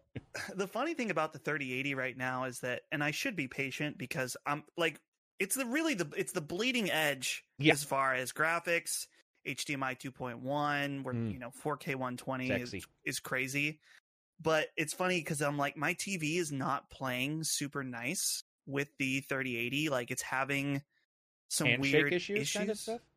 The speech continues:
Speaker 1: Well, so initially I didn't have a str-, a, uh, a cable that had the
Speaker 2: Mm.
Speaker 1: full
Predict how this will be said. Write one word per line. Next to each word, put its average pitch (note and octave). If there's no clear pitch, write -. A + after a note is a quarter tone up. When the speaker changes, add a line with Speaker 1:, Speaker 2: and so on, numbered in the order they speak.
Speaker 1:
Well, B3+
so A3
initially B3+
I E3+
didn't F#3
have F3
a D3+
str-, -
a, C3+
uh, B2
a D3
cable D3
that B2+
had C3
the A2+
Speaker 2:
Mm. A2+
Speaker 1:
full C#3